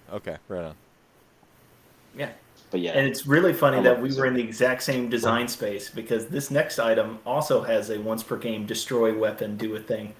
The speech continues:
Speaker 3: Yes!
Speaker 2: So,
Speaker 3: Tell me
Speaker 2: very
Speaker 3: more.
Speaker 2: interesting. This is called a cracked soul axe. Demon weapons create, this is for mortal heroes only. Uh, demon weapons created by mortals can be unstable.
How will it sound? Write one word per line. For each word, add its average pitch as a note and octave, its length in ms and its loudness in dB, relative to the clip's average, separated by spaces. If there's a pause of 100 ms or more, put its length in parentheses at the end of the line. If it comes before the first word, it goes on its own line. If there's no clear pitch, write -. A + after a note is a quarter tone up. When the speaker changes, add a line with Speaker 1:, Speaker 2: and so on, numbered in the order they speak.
(240)
Speaker 3:
Yes! - 360 6
Speaker 2:
So, - 220 4 (760)
Speaker 3:
Tell D#3 120 8
me D#3 80 12
Speaker 2:
very F3+ 200 10
Speaker 3:
more. D#3+ 140 10
Speaker 2:
interesting. B2 380 -4
This D#3 180 -2
is F3+ 100 -4
called D3+ 300 0
a A2+ 80 -2
cracked B2+ 600 0
soul A#2+ 600 2
axe. - 560 -6 (640)
Demon F3 320 2
weapons D3 380 4
create, C#3 340 4
this C#3 180 2
is C3 80 -2
for C3+ 140 6
mortal B2 320 6
heroes C#3+ 320 0
only. G2+ 220 -6 (560)
Uh, G#2 260 4 (360)
demon F#3+ 340 2
weapons D3+ 340 6
created C3 280 6
by A#2+ 160 6
mortals A#2 480 2
can A2+ 160 -6
be A2+ 120 -4
unstable. A2 760 -4